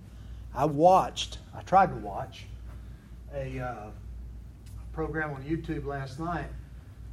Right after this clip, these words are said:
uh, that was filmed earlier this year on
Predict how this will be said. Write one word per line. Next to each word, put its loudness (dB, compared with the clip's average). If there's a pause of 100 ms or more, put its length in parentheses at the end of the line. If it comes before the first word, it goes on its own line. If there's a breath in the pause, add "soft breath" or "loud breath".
(160)
uh, -2
that -8 (400)
was -12
filmed 0
earlier 2
this 0
year 0 (360)
on -6